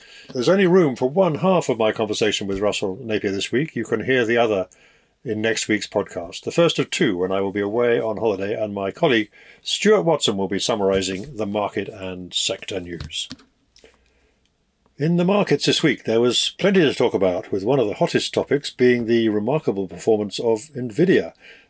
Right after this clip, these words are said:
the U S-based chip maker, which is moving in on a trillion dollar valuation after producing some remarkable first quarter results, with earnings that were well ahead of forecast, not something that often happens in a business where quarterly earnings expectations are carefully managed.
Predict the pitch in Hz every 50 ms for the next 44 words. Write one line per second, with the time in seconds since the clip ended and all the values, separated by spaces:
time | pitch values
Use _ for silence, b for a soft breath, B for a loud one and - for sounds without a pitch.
0 | B B 113 107 107 113 110 107 101 - - - 117 107 101 - - - - 170
1 | 156 - 113 107 98 92 - 95 87 92 107 101 104 - - 110 101 - 120 127
2 | 147 139 127 131 127 131 131 117 110 - - - 107 107 104 113 - - 107 104
3 | 104 101 95 - - - - 175 165 147 139 127 123 117 107 95 139 156 156 127
4 | 104 95 87 92 92 92 95 90 92 92 90 - - 104 123 160 - _ B B
5 | B B B B B B 117 117 - - - - 107 107 123 123 - - 117 107
6 | - - 120 117 110 110 110 120 135 143 123 - - 110 113 110 - - 123 113
7 | - - - 113 104 98 101 101 101 - 120 107 87 85 - - - B B B
8 | B B B B B B 110 110 113 135 147 143 127 113 104 95 - - 117 131
9 | - 113 107 104 104 101 98 110 147 147 127 110 98 107 104 101 92 - - 110
10 | 95 - - 85 82 82 - - - - - 110 117 120 - - - 120 101 92
11 | 101 95 101 101 101 - - 98 92 104 101 - - 90 90 - - - - b
12 | b b b b b b b b b b b b 156 151 147 135 170 156 143 151
13 | 135 - 147 127 120 - 160 147 123 131 127 127 127 123 117 110 104 98 113 123
14 | 113 - - 117 107 - - 107 107 98 - 98 95 87 - 98 98 - - -
15 | 117 110 98 - 101 95 95 92 85 90 101 98 90 87 85 - - - - -